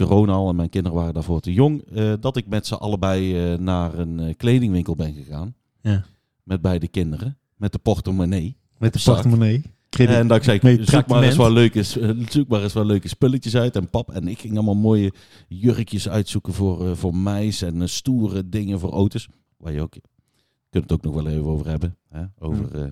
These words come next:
Speaker 1: in een bepaald hokje drukken met de roze jurkjes
Speaker 2: Ja,
Speaker 1: en
Speaker 2: ja,
Speaker 1: blauwe
Speaker 2: zeker.
Speaker 1: stoere
Speaker 2: Ja.
Speaker 1: shirtjes. Maar dat was ik aan het doen. En, en, maar het wa-, de, heel die winkel was gevuld met vrouwen, met kinderen op de kinderafdeling.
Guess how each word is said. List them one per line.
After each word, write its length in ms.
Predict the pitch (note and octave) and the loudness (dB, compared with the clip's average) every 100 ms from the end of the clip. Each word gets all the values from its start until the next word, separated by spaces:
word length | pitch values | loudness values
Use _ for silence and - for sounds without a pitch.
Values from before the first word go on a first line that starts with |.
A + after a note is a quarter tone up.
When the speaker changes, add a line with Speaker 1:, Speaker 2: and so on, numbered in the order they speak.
| - | -14
Speaker 1:
in 140 | D2+ | -10
een 60 | D2 | -4
bepaald 340 | D2 D2 C#2+ | -4 -4 -10
hokje 360 | - - D#2 D2 | -12 -14 -8 -8
drukken 380 | C#2 D#2 D#2 D2 | -6 -6 -6 -8
met 140 | D2+ | -8
de 60 | D#2 | -8
roze 380 | C#2+ F2 D#2 D#2+ | -4 -2 -2 -2
jurkjes 420 | D#2+ D#2 - G#2 | -2 -4 -2 2
Speaker 2:
Ja, 100 | G#2+ | 4
Speaker 1:
en 60 | A2 | 4
Speaker 2:
ja, 60 | |
Speaker 1:
blauwe 200 | F2+ E2 | 2 0
Speaker 2:
zeker. 160 | - F2 | 0 -2
Speaker 1:
stoere 280 | G2+ E2+ D2+ | -2 -2 -4
Speaker 2:
Ja. 60 | |
Speaker 1:
shirtjes. 420 | F2+ A#2 G2+ C3+ - - - | -4 -4 -4 -10 -16 -20 -6
Maar 100 | B2 | 2
dat 100 | C3+ | 2
was 160 | D3+ D#3 | 4 0
ik 80 | C3+ | 0
aan 100 | A2+ | 0
het 100 | A2+ | 2
doen. 200 | D#3 A#2 | 2 2
En, 280 | A2 G#2 - | -2 -4 -2
en, 220 | A2+ A2+ | -2 -2
maar 160 | C#3 C#3 | -4 -6
het 140 | C3+ | -6
wa-, 240 | A#2+ A#2+ F#2+ | -2 -2 -2
de, 80 | G2+ | -6
heel 240 | F#2 A#2+ D#3 | -4 -2 -2
die 120 | A#2 | -2
winkel 480 | C3+ A#2+ G#2 G2+ F#2 | -2 0 -2 -4 -10
was 180 | G#2+ - | -10 -8
gevuld 400 | B2 A#2 A#2+ A#2+ | -6 0 2 2
met 160 | F#2 - | -4 -4
vrouwen, 420 | F2 G2 G#2+ D#3+ | -2 0 2 0
met 160 | - A2 | -8 -10
kinderen 320 | A#2+ A#2+ B2+ | -10 -10 -8
op 80 | A#2 | -8
de 60 | G#2+ | -6
kinderafdeling. 680 | A#2+ A2 G#2+ G#2 G2+ A2+ | -6 -4 -4 -4 -4 -4